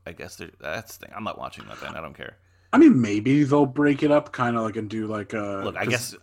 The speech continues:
Speaker 1: I guess we could break it up ourselves, you
Speaker 2: Yeah,
Speaker 1: know what I mean?
Speaker 2: exactly. You could just, like, and that, well, that's a mo-, and that's a movie versus, like,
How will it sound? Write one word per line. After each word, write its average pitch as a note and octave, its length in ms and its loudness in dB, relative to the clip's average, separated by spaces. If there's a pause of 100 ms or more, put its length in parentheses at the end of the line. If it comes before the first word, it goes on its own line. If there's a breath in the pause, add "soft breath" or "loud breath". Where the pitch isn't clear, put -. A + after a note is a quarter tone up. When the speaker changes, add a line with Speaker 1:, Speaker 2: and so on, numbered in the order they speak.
Speaker 1:
I A2 60 -12
guess A2+ 160 -8
we F#2+ 180 -4
could E2+ 140 -12
break F2 200 -10
it E2+ 60 -8
up D#2+ 140 -8
ourselves, D2 920 -10
you F4+ 60 8
Speaker 2:
Yeah, G#4+ 60 8
Speaker 1:
know D#4 40 4
what - 40 2
I A2 40 -2
mean? G#2+ 60 -4
Speaker 2:
exactly. B2+ 420 0
You A#2 60 -2
could A#2+ 80 2
just, A#2+ 200 -2
like, A#2 300 -2
and C3 140 4
that, - 120 0
well, F#3+ 140 6
that's B3 240 4
a - 80 4
mo-, D#3 160 6
and D3+ 140 4
that's F3 220 4
a F3 60 6
movie B2+ 440 4
versus, A2+ 480 -4
like, G#2+ 260 -6